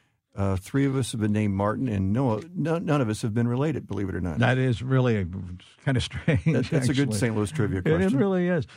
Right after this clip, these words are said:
Speaker 2: Uh, so th-, these books we're talking about, I have another one we're gonna, to mention. They are available probably on Amazon?
Speaker 1: Amazon. Um, yes, I, I, they're, they're still on Amazon. Uh,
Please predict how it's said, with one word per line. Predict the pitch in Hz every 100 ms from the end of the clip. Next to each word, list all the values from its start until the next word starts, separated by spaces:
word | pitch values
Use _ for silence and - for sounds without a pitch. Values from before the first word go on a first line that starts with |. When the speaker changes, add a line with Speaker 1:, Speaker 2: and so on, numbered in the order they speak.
| 120
Speaker 2:
Uh, | - 165 165 151 135
so | 127 185 147
th-, | 131 135 131
these | 185 135
books | 135 147 -
we're | 127 120 117
talking | 147 127 117
about, | 104 107
I |
have | 104
another | 117 113 101
one | 101
we're |
gonna, | 95 95 98 98 90
to | 113
mention. | 104 107 113 104
They | 113 113
are | 110 110
available | 101 127 120 110 101
probably | 120 110 107
on | 92
Amazon? | 120 147 123 143 156 156
Speaker 1:
Amazon. | 139 135 120 110 107
Um, | 104 113 110
yes, | - 110 95 -
I, |
I, | 98 127
they're, | - 127
they're | 156 143
still | - 160 123
on | 104
Amazon. | 98 95 98 95 107 _
Uh, | 208